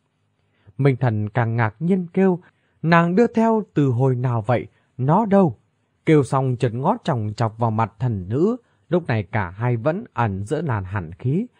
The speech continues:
bỗng như sực nhớ ra điều chi, võ ghé sát lại và thò luôn tay sờ lên má của nàng. Thần nữ lại tưởng chàng âu yếm vuốt má của nàng, bèn nhẹ nắm tay chàng áp vào má của mình, nhoẻn miệng cười. Nào dè võ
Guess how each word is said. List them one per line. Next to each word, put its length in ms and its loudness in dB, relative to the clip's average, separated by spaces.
bỗng 180 4
như 120 0
sực 240 -2
nhớ 280 -2
ra 100 -2
điều 360 -2
chi, 280 2
võ 200 4
ghé 240 -6
sát 320 -6
lại 220 0
và 240 0
thò 200 -2
luôn 320 -2
tay 300 0
sờ 320 -4
lên 220 -4
má 260 -6
của 180 -6
nàng. 320 -4
Thần 160 2
nữ 200 0
lại 240 0
tưởng 400 -2
chàng 280 -4
âu 160 -2
yếm 280 -4
vuốt 200 -6
má 340 -6
của 140 -4
nàng, 280 -2
bèn 240 -2
nhẹ 160 -4
nắm 340 -6
tay 260 -2
chàng 360 -6
áp 260 -6
vào 120 -4
má 200 -4
của 140 -2
mình, 320 -2
nhoẻn 360 -2
miệng 220 -2
cười. 360 0
Nào 140 4
dè 200 0
võ 260 -2